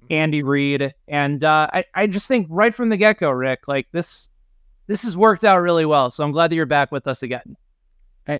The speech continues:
Speaker 2: I, I'm glad that you're willing to have me again. Like, it finally feels like it's here. Like, there's been so much lead up for the N B A of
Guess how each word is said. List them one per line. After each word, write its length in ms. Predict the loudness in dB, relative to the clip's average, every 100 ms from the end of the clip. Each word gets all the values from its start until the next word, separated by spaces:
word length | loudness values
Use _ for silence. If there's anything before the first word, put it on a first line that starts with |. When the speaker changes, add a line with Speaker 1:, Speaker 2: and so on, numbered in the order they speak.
| -4
Speaker 2:
I, 280 | -4 -2 0
I'm 160 | 0
glad 340 | 0 2 2 2
that 180 | -2
you're 80 | -2
willing 260 | 0 0 0
to 60 |
have 300 | 0 0 0
me 180 | 0 -2
again. 340 | 0 0 0 0
Like, 300 | 0 0 -4 _ _ _ _ _ _ _
it 160 | -2 -2
finally 500 | -4 -2 0 0 -2
feels 340 | -2 -2 0
like 160 | -2 -4
it's 160 | -6 -6
here. 380 | -4 -2 -2
Like, 180 | -2 0
there's 140 | 0 0
been 140 | -2
so 400 | -6 -2 0 2
much 280 | 0 -2 -2
lead 160 | 0
up 120 | 0 -2
for 80 |
the 160 | -4 0
N 120 | 0
B 140 | 0 0
A 140 |
of 100 | -2